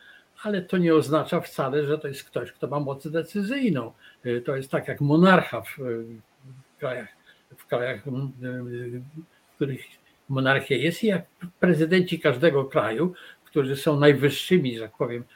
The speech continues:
przedstawicielami państwa, na których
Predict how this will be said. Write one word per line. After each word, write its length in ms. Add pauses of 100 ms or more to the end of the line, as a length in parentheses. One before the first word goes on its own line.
przedstawicielami 840
państwa, 560 (600)
na 100
których 400